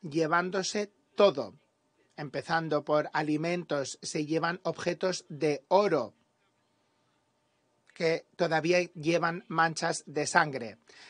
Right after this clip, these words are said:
Estamos hablando de un Estado que utiliza el veto en el Consejo de Seguridad de Naciones Unidas en el derecho a la muerte.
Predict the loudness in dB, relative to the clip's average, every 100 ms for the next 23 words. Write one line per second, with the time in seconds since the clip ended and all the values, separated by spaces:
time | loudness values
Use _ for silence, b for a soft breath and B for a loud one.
0 | B -4 -4 -2 0 0 0 -2 -6 -14
1 | B _ 0 2 2 2 2 0 0 -2
2 | -2 -6 -2 -2 0 -2 -4 -8 b b
3 | b b b _ 0 2 4 4 4 2
4 | 2 2 2 2 4 4 4 0 -2 -2
5 | -2 0 0 2 0 -2 0 2 2 0
6 | -2 -2 -2 0 2 0 -2 -8 _ -4
7 | -2 0 0 0 0 0 2 2 0 -4
8 | -8